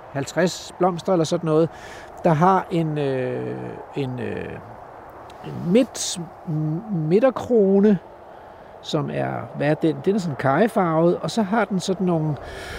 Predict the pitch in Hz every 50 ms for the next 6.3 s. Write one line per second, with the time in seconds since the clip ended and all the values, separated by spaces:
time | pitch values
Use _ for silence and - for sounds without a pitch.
0 | - - - - - - - - - - - 156 143 143 139 135 135 - - -
1 | 196 170 151 147 147 156 156 147 147 131 120 131 170 247 233 - - - 226 196
2 | 180 175 175 175 175 165 151 147 147 147 147 143 135 - - - - 214 214 277
3 | 220 - 185 175 165 156 151 151 147 - - 139 135 131 120 151 202 220 254 285
4 | 330 302 - - - - - - - - - - - - - - - - - -
5 | - 151 147 - 190 175 170 156 147 139 139 156 180 220 240 240 - - - 156
6 | 123 113 117 123 -